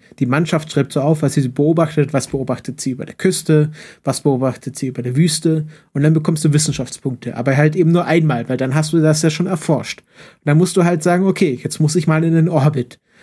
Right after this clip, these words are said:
Was beobachtet die Crew im Orbit? Was beobachtet die Crew, wenn sie im Orbit, äh, im, äh, um den Mond ist? Und dann musst du halt immer weiter den Weltraum erforschen, also so wie in der richtigen Wissenschaft. Immer mehr erforschen,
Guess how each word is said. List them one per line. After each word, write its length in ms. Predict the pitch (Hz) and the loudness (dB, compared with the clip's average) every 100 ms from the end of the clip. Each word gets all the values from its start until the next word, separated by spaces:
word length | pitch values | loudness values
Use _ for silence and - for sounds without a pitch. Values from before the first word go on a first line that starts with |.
| _ | _
Was 180 | - 139 | -4 -2
beobachtet 540 | - 185 180 165 180 165 | 2 2 2 0 0 0
die 100 | 151 | -2
Crew 260 | - 151 | 2 2
im 140 | 156 - | 2 -2
Orbit? 500 | 123 - 117 - _ _ - _ | -2 -2 -4 -8 _ _ -20 _
Was 200 | 147 143 | -2 0
beobachtet 480 | - 156 143 - 123 | 0 0 0 -2 -6
die 100 | 139 | -6
Crew, 240 | - 160 151 | 0 2 2
wenn 140 | 143 | 0
sie 340 | 127 135 127 120 - _ - | 0 0 0 -4 -14 _ -4
im 140 | 151 | -4
Orbit, 380 | 147 147 143 147 | 0 2 2 -2
äh, 360 | - 135 135 131 | -2 2 2 0
im, 360 | 143 127 185 | -2 -4 -4
äh, 140 | 156 147 | -6 -6
um 260 | 170 170 143 | -4 0 0
den 140 | 127 123 | 0 2
Mond 260 | 165 202 | 2 4
ist? 280 | 202 170 - | 0 0 -2
Und 160 | 151 160 | -2 2
dann 160 | 165 | 2
musst 200 | 170 156 | 2 2
du 40 | 165 | 0
halt 160 | 151 | 0
immer 280 | 175 170 156 | 2 2 2
weiter 320 | 151 170 175 | 2 0 0
den 200 | 147 135 | 0 2
Weltraum 380 | 147 165 156 151 | 2 2 0 -4
erforschen, 420 | - - 185 175 | -4 -4 -4 -2
also 160 | 147 135 | -2 2
so 120 | 170 | 2
wie 40 | 180 | 2
in 60 | |
der 100 | 170 | 2
richtigen 380 | 175 156 123 120 | 0 -2 -8 -4
Wissenschaft. 560 | 131 - 151 180 - _ _ - _ _ _ _ _ _ _ - | -4 -4 -2 -4 -4 _ _ -20 _ _ _ _ _ _ _ -2
Immer 220 | 170 165 | 2 4
mehr 160 | 156 | 2
erforschen, 640 | 131 131 175 208 - 175 | 2 -2 0 -2 0 -2